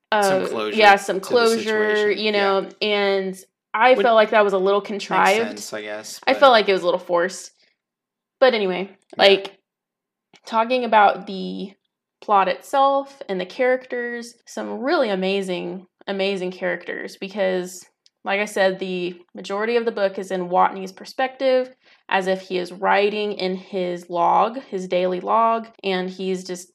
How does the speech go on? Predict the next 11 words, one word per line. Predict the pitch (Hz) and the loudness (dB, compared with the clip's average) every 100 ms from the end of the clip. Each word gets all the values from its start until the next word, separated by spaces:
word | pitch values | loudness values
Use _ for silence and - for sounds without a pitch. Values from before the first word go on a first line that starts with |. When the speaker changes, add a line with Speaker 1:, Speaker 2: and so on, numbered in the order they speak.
| _ | _
Speaker 1:
explaining | - 185 - - 196 196 202 196 190 | -8 -8 -16 -6 -2 0 0 -2 -6
<laughs> | 196 196 | -12 -4
what | 196 175 | -2 -2
he's | 180 | -4
going | 190 226 240 240 240 | -2 0 -2 -6 -10
through. | 240 233 226 | -8 -6 -8
He's | 226 202 185 | -8 -12 -10
being | 190 196 185 185 | -8 -4 -4 -6
funny. | - 233 220 220 214 208 | -6 -6 -4 -4 -6 -6
He's, | 202 190 | -8 -10
like, | - 196 - | -6 -8 -8